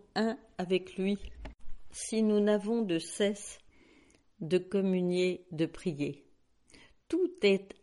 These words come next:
un autour de la personne de Jésus. Cette fusion de la tête et du cœur, de vie intérieure et de vie extérieure,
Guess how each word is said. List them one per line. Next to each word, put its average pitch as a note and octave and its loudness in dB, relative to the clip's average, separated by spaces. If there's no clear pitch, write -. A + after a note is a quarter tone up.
un A3 2
autour F#3+ 0
de E3+ 4
la E3 2
personne F3 0
de D#3+ 0
Jésus. D3+ -2
Cette F3+ -2
fusion C4+ 0
de D#3+ 2
la D#3 0
tête B3+ -2
et F#3 2
du E3+ -4
cœur, A3+ 0
de D#3+ -2
vie G3 -2
intérieure G3 0
et D#3 -2
de D3+ -4
vie F3 -2
extérieure, F#3+ -2